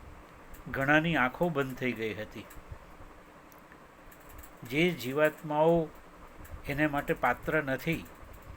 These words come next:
એ લોકોને એનું દર્શન નહીં થાય. આપણે પણ બધા એમાંના જ છીએ. આપણે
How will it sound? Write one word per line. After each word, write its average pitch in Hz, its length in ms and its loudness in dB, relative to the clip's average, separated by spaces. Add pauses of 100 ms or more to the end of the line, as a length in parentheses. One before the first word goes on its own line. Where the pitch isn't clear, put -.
(800)
એ 147 60 -4
લોકોને 170 380 0
એનું 170 160 -2
દર્શન 170 440 0
નહીં 185 200 -2
થાય. 120 240 -2 (1500)
આપણે 135 280 2
પણ 180 220 -2
બધા 175 180 4
એમાંના 170 380 4
જ 185 40 0 (180)
છીએ. 117 220 -2 (3000)
આપણે 185 540 4